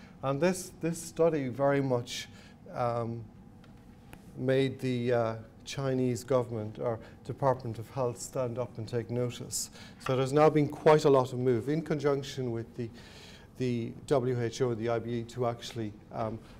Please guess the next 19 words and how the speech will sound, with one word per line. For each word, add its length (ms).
um, 280
promote 480
programs, 500
uh, 380
and 180
to 80
promote 320
treatment 480
of 120
epilepsy. 640
Um, 240
there 160
is 260
also 460
evidence 460
that 200
for 180
some 300
people, 520